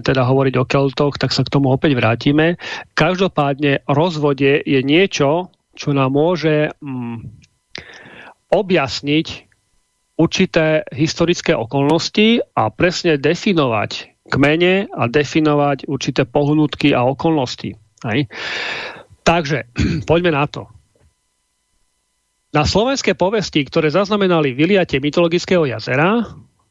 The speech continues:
ktoré som nazval Veľké, Veľká Morava,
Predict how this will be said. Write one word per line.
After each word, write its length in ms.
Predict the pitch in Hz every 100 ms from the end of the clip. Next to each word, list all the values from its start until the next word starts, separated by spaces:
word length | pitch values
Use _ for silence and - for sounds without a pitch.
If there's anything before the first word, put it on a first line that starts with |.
| _
ktoré 240 | - 139 127
som 160 | 147
nazval 320 | 139 139 131 117
Veľké, 400 | 123 131 147 123
Veľká 400 | 139 151 - 123
Morava, 480 | 113 143 160 185 202